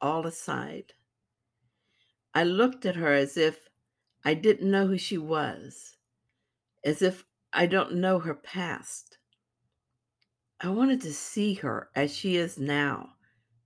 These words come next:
today, in this moment. It was still, it would still be my interpretation of what I saw, of course. But it was different than when I began the visit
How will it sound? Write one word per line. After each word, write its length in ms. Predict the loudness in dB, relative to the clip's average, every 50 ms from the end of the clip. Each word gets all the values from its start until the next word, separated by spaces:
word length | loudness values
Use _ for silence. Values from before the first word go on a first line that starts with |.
| _ _ -10
today, 720 | -10 -10 -6 0 0 2 2 4 2 0 0 -2 -8 -14 _ _ _ 0
in 220 | 2 4 4 4
this 240 | 4 2 0 -2 -6
moment. 500 | -4 -2 -2 -2 -2 -2 -6 -10 -12 -16 _ _ -20 _ _ _ _ _ _ _ _ _ _ _ _ _ _ _ _ _ _ _ _ _ _ _ _ _ _ _ _ _ _ _ _ _ _ _ _ _ _ _ _ _ _ _ _ _ _ _ 0
It 80 | 2 2
was 240 | 4 2 0 0
still, 920 | -4 -12 -14 -8 -2 2 4 4 4 4 4 2 2 0 0 -2 -4 -8 _ _ _ _ _ _ -20 -20 -20 -20 -20 -20 -10 -4 -2
it 60 | -2
would 180 | -2 -2 -4 -6
still 280 | -8 -4 -4 -4 -2
be 120 | 0 0 0
my 200 | 0 2 0 0
interpretation 1400 | 0 -2 -2 -2 -2 -2 -2 -6 -10 -10 -14 -14 -6 -2 0 0 0 -2 -6 -8 -6 -6 -6 -6 -8 -8 -10 -16 -20 -20 -20 -14 -8 -6
of 160 | -4 -4 0
what 180 | 0 0 2
I 120 | 2 2 0
saw, 340 | -2 -2 -2 0 0 0 0
of 220 | -2 -6 -10 -14
course. 640 | -10 -6 -6 -4 -4 -6 -6 -8 -12 -14 -16 -18 _ _ _ _ _ _ _ _ _ _ _ _ _ _ _ _ _ _ _ _ _ _ _ _ _ _ _ -4
But 180 | 4 6 6 6
it 80 | 6
was 220 | 4 2 0 0 0
different 540 | 2 4 4 4 4 0 0 0 2 2
than 180 | 2 2 4 4
when 140 | 0 0 0
I 60 | 0
began 520 | 0 0 -2 -2 0 0 0 0 0 0
the 80 | -2 -2
visit 560 | 0 2 2 2 2 2 0 0 0 -2 _